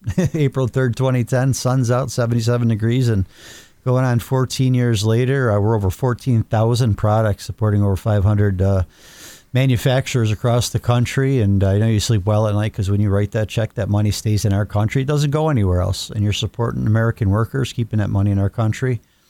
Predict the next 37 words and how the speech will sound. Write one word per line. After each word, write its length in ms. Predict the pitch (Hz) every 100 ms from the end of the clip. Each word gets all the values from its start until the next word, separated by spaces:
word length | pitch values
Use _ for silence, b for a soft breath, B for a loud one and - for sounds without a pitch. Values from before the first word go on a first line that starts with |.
| b b _
And 260 | 113 120 117
it's, 300 | 135 123 -
uh, 220 | 113 113
doing 280 | 113 135 143
the 80 | 123
good 220 | 127 123
for 100 | -
the 100 | 117
good. 240 | 110 98 87 -
And, 340 | 107 107 101 101
uh, 200 | 104 95 B B -
as 160 | 123
you 60 | 104
talked 260 | 131 113
about 220 | 123 113 110
our 160 | 107
veterans, 640 | 101 113 - 135 120 113 -
uh, 220 | 113 101 B B B
can't 180 | 143 127
say 220 | - 123
enough 280 | 113 110 113
about 360 | 113 117 117 120
'em 180 | 117
coming 300 | 107 123 117
into 180 | 117 113
the 80 | 104
store, 400 | - - 120 113
supporting 640 | - 104 - 120 113 110
us, 240 | 113 110 120
us 260 | - 123
supporting 480 | - - 120 110 107
them 260 | 107 110 107
through 280 | - 107
Buffalo 400 | 92 107 - 113
Niagara 400 | 107 107 101 101
Honor 200 | 101 113
Flight. 380 | 107 123 120 117